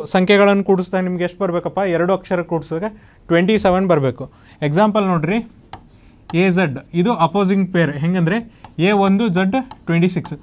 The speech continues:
ಒಂದು ಪ್ಲಸ್ ಇಪ್ಪತ್ತಾರು ಕೂಡಿಸಿದ್ರೆ ನಿಮ್ಗೆ ಎಷ್ಟಾಗುತ್ತೆ? ಇಪ್ಪತ್ತೇಳು ಆಗುತ್ತೆ. ಈ ಥರದ್ದು ಕೆಲವೊಂದಿಷ್ಟು ಅಕ್ಷರಗಳಿವೆ, ಅವು ಯಾವ್ಯಾವ ಅಂತ ನೋಡ್ಕೊಂಬರೋಣ. ಅಪೋಸಿಂಗ್ ಪೇರ್ ವರ್ಡ್ಸ್ ಎ ಝಡ್, ಬಿ ವೈ, ಸಿ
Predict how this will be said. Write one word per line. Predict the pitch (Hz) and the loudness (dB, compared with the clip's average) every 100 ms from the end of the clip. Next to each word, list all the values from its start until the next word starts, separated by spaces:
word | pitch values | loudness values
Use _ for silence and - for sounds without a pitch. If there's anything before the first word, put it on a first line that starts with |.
| - - - 156 | -20 -20 -8 -2
ಒಂದು | 185 214 | 2 2
ಪ್ಲಸ್ | 208 202 196 | 0 -2 -2
ಇಪ್ಪತ್ತಾರು | 202 185 190 190 | -2 -2 -2 -2
ಕೂಡಿಸಿದ್ರೆ | 175 196 185 | -2 -2 0
ನಿಮ್ಗೆ | 180 175 | 0 -2
ಎಷ್ಟಾಗುತ್ತೆ? | 180 175 165 240 - - - - - 139 | -2 -2 -2 -6 -10 -18 -20 -20 -10 -8
ಇಪ್ಪತ್ತೇಳು | 135 151 156 143 127 | -4 -4 -2 -2 -2
ಆಗುತ್ತೆ. | 120 131 147 | -4 -6 -2
ಈ | 202 220 | 0 2
ಥರದ್ದು | 208 202 240 | 2 2 0
ಕೆಲವೊಂದಿಷ್ಟು | 190 180 185 180 156 | 0 0 -2 -2 -2
ಅಕ್ಷರಗಳಿವೆ, | - 196 185 151 185 226 - - - 156 | 0 0 2 2 0 -4 -12 -20 0 4
ಅವು | 185 | 6
ಯಾವ್ಯಾವ | 160 180 208 190 | 6 4 2 0
ಅಂತ | 196 185 | -2 -2
ನೋಡ್ಕೊಂಬರೋಣ. | 170 170 151 131 117 - - - _ _ 139 | 0 0 2 0 -2 -8 -20 -20 _ _ -6
ಅಪೋಸಿಂಗ್ | 151 190 190 190 185 | 0 2 2 0 2
ಪೇರ್ | 180 165 | 2 2
ವರ್ಡ್ಸ್ | 160 127 151 - - - - _ _ - - - - - - _ 143 151 | 0 -2 -10 -12 -20 -20 -20 _ _ -20 -20 -20 -20 -20 -20 _ -2 0
ಎ | 151 | 0
ಝಡ್, | 185 170 - - - - - - - _ _ - - - 127 127 | -2 -4 -10 -20 -20 -20 -18 -20 -20 _ _ -20 -20 -14 -6 -2
ಬಿ | 160 160 | 0 0
ವೈ, | 180 190 - - - - _ _ - - _ - - - - _ - | 0 -2 -6 -18 -20 -20 _ _ -20 -20 _ -20 -20 -20 -20 _ -12
ಸಿ | - | -2